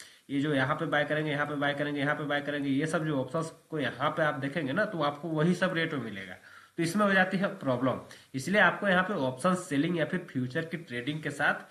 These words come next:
या फिर कैश में अगर आपको इस type के stocks वगैरह, सारा chart में इस type का setup मिलता है दोस्तों। आरएसआई का ये जो setup है ना,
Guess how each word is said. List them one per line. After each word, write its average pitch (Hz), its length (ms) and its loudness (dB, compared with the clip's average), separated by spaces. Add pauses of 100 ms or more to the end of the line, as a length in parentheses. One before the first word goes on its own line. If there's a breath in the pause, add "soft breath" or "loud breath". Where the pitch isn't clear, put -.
(220 loud breath)
या 135 100 0
फिर 147 140 -2
कैश 160 320 2
में 170 100 2
अगर 156 240 2
आपको 143 260 -2
इस - 120 -2
type 151 140 2
के 160 180 -2
stocks 160 420 -4
वगैरह, 156 360 2 (280 loud breath)
सारा 170 260 4
chart 220 260 4
में 214 100 0
इस 220 100 0
type 208 180 4
का 208 60 6
setup 196 260 0
मिलता 139 260 0
है 117 120 -2
दोस्तों। 120 240 -2
आरएसआई 143 400 2
का 180 100 -2
ये 175 120 2
जो 175 120 0
setup 151 320 -2
है 123 60 -4
ना, 214 120 4